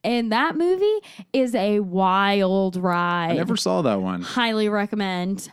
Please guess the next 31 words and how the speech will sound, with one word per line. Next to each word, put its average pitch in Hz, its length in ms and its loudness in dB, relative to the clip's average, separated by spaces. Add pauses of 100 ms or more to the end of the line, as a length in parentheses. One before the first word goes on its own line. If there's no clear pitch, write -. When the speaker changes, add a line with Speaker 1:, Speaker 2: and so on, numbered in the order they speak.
(120)
Speaker 1:
Highly 254 460 0
recommend. 214 460 0 (280)
I - 80 0
watched 247 500 2
it, 262 440 0 (320)
uh, 202 580 0 (840)
during, 208 840 2
like, 190 480 -2 (200)
a 208 100 2
sick 196 360 -2
week 226 380 -2
where 220 400 -2
I 190 120 0
just 196 200 -2
watched 196 320 0
a 185 80 0
crap 180 400 -4
ton 180 180 -4
of 170 80 -4
movies 190 300 -2
Speaker 2:
Right. 190 120 2
Speaker 1:
that 190 180 -2
seemed 185 280 -2
interesting, 196 640 -4
and 190 100 -2
that 185 120 -2
was 214 180 0
one 233 200 0
of 185 140 0
'em. 160 120 -4 (420)
<laughs> 294 1120 2